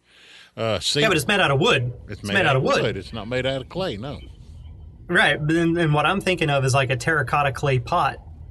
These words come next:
Speaker 2: um, you know, can dry out a plant in the soil very quickly because it gets hot and it bakes it. So I'm kinda wondering, and I, I don't, I've never been to Israel, so I don't know,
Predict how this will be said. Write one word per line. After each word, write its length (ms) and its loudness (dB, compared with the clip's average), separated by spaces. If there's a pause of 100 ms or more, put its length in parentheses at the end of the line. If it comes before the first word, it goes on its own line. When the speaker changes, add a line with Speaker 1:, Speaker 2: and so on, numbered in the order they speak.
(640)
Speaker 2:
um, 640 4 (140)
you 120 0
know, 120 2
can 180 2
dry 440 4
out 380 0
a 60 2
plant 600 -2
in 120 2
the 80 4
soil 340 2
very 220 4
quickly 400 0
because 460 2
it 160 0
gets 220 2
hot 400 0
and 120 2
it 200 0
bakes 300 0
it. 140 -8 (1000)
So 760 2 (480)
I'm 140 2
kinda 240 2
wondering, 380 2
and 100 2
I, 260 4
I 120 2
don't, 280 2
I've 140 2
never 180 6
been 200 2
to 80 0
Israel, 340 4
so 160 0
I 80 2
don't 320 2
know, 480 4